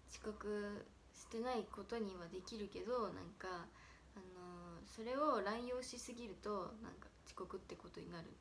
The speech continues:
言われました。<laughs>「ベランダでお勉強しますか？」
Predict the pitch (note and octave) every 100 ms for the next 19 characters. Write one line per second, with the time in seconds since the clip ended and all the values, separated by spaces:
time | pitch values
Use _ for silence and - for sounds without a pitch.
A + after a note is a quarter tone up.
0 | - - - - G#2+ A2 - - - -
1 | - - - - - B3+ - - - -
2 | - - - - - - - - - -
3 | - - - - - - - - - A3
4 | C4+ C4+ C4 A#3+ B3 B3 B3+ B3 B3+ B3
5 | B3+ -